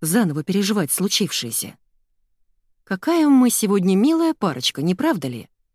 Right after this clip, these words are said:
Только вчера ты хотела разбить ему голову картинной рамой. Есть ещё какие-то мысли о моём душевном состоянии, доктор Рейнольдс?" Кэсси шокирована и довольно сильно обижена.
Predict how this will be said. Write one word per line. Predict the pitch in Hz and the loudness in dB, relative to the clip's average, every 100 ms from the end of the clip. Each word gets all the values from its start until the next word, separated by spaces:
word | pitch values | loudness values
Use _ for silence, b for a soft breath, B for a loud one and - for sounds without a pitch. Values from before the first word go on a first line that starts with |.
| _ _ _ - | _ _ _ -2
Только | 226 196 | -2 0
вчера | 233 - 269 180 | -2 0 0 0
ты | 151 | -4
хотела | 165 180 170 | -6 -2 0
разбить | 185 180 175 - | 0 -2 -2 -2
ему | 175 180 | 0 2
голову | 226 285 135 | 2 2 0
картинной | 131 160 - 220 220 | -4 -4 0 2 4
рамой. | 233 151 123 123 - _ _ _ _ _ - | 2 0 -6 -12 -18 _ _ _ _ _ -10
Есть | 160 262 - | -2 0 0
ещё | 359 - | -2 -2
какие-то | 208 156 165 151 | -2 -4 -4 -2
мысли | 170 262 208 | 2 2 2
о | 165 | 0
моём | 160 165 | 0 0
душевном | 175 180 202 214 | 0 0 0 0
состоянии, | - 220 247 247 131 117 120 _ | -2 -4 0 0 -2 -6 -12 _
доктор | 233 254 - 160 | -2 -2 -2 -6
Рейнольдс?" | 170 160 131 117 120 - - _ _ _ _ _ _ _ _ _ _ _ _ _ _ _ | -2 -2 -4 -8 -8 -8 -10 _ _ _ _ _ _ _ _ _ _ _ _ _ _ _
Кэсси | - 262 - 170 | -4 -4 -2 -4
шокирована | - 147 - 240 208 127 113 - - | -4 -6 -2 0 0 -4 -8 -12 -10
и | |
довольно | 139 143 151 170 | -6 -4 -2 -2
сильно | 160 - 165 170 | -2 -4 -2 -2
обижена. | 175 208 185 123 87 | -2 -2 -2 -4 -10